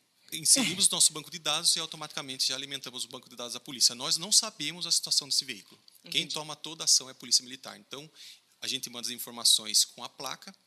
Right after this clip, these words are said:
Speaker 1: data, hora, é a geodésica da, da onde que o veículo passou. A polícia verifica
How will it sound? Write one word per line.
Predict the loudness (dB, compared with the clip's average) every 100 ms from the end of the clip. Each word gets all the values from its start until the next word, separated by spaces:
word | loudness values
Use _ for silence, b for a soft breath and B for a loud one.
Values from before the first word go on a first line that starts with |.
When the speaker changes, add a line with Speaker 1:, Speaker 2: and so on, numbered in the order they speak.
| -16
Speaker 1:
data, | -12 -10 -10
hora, | -12 -12 -12
é | -12
a | -12
geodésica | -14 -8 -6 -6 -10
da, | -16
da | -16 -12 -12
onde | -12
que | -20
o | -20
veículo | -20 -20 -10
passou. | -2 -2 -2 -20 B B B B B -18
A |
polícia | -18 -10 2 2 2
verifica | -12 -10 -10 -12 -14 -20